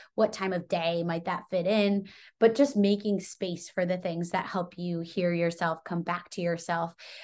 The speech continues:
and knowing that, like, it's all fluid. The expectation is not that you're gonna feel good all the time, or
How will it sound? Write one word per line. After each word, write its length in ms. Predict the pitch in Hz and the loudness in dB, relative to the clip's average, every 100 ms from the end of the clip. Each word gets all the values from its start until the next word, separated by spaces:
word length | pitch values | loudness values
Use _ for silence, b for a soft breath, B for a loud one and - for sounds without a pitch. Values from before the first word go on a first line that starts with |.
| B | B
and 200 | 240 247 | 8 10
knowing 340 | 302 294 233 | 10 8 6
that, 160 | 220 220 | 2 2
like, 220 | 226 226 | 2 0
it's 160 | 247 247 | -2 2
all 160 | 294 | 0
fluid. 480 | 285 240 294 - - - | 0 0 2 0 -6 -8
The 120 | 190 | -4
expectation 640 | 226 - 226 247 254 208 | -4 -4 -6 -2 -2 -2
is 140 | 185 175 | -2 -2
not 200 | 185 - | -2 -2
that 120 | 190 | -4
you're 160 | 190 180 | -2 -2
gonna 160 | 180 | -2
feel 460 | 175 202 190 185 196 | -2 2 4 4 0
good 420 | 190 190 185 175 | 0 4 4 4
all 320 | - 170 165 | 2 0 0
the 100 | 170 | -4
time, 460 | 170 175 175 175 185 | -6 -6 -6 -6 -6
or 380 | - 190 180 175 | -2 0 0 -2